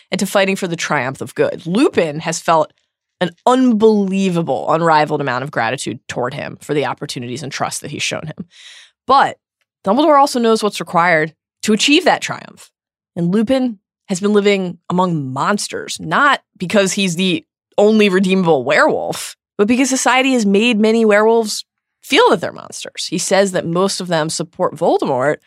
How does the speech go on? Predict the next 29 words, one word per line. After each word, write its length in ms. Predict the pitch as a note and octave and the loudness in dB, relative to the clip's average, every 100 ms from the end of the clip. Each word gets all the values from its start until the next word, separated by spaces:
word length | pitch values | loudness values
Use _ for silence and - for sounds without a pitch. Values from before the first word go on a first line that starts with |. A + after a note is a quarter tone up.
| _ - | _ -10
because 360 | G#3+ - C#4 | -4 -2 0
they've 120 | B3+ B3+ | 0 0
been 140 | B3 | -2
forced 320 | - A#3 - | -2 -2 -2
to 60 | G#3+ | -2
live 160 | A3+ | 0
on 60 | A3 | 0
the 40 | G3 | 0
margins, 480 | D#3+ A3+ G#3 - | 0 0 -2 -4
stealing, 460 | - - G3 F3 - | -8 -4 -2 -2 -4
killing 300 | - E3+ E3 | -6 -4 -4
to 140 | - | -6
eat. 260 | G3 F#3 - _ - - _ - | -8 -8 -10 _ -20 -20 _ -6
They 100 | D#3+ | -6
crave 760 | - - - E3+ F3+ G#3 F#3+ | -6 -14 -8 -4 0 0 -2
the 80 | F3+ | -6
freedom 460 | - - A#3+ C4+ - - _ _ | -8 -2 0 0 -4 -10 _ _
that 100 | D3 | -10
Voldemort's 600 | D3+ D3 E3+ E3+ D#3+ - | -2 0 0 0 -4 -4
reign 360 | C#3+ C#3+ D3 D3 | -6 -6 -6 -6
would 140 | D3 | -8
provide. 720 | - C3 C3+ C3 B2+ - - - _ _ _ _ - | -12 -16 -8 -6 -4 -6 -12 -18 _ _ _ _ -4
Quote, 340 | G3+ E3+ - _ _ | 2 2 0 _ _
"And 100 | E3+ | -10
it 60 | D3 | -6
is 140 | D3+ | -6
hard 200 | - D#3 D#3 | -2 -2 -2
to 80 | - | -6
argue 360 | C#3 D3+ D3 | -6 -6 -10